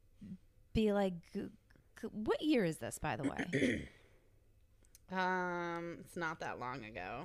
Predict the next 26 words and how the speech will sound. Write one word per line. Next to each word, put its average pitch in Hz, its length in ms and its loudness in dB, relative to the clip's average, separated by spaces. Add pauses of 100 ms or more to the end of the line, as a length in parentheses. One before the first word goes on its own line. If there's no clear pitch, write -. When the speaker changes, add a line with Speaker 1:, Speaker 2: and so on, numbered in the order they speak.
Speaker 1:
Okay, 214 260 4
Speaker 2:
Couple - 220 -2
Speaker 1:
so, 277 100 6
Speaker 2:
years. 254 640 6
They 180 160 8
know. 226 80 4
Speaker 1:
okay, - 300 0
so - 280 0
she 302 240 0
knows 294 220 2
how 233 160 0
to 208 100 2
Google 180 760 0 (1600)
and, 190 200 8
like, 160 480 4
I 202 140 4
don't 196 220 4
know, 190 340 0
look 175 240 2 (340)
up 175 200 -2
his 170 480 -2 (560)
company 185 760 6
and 170 200 2
see - 260 0
if 165 80 0
there's 165 240 0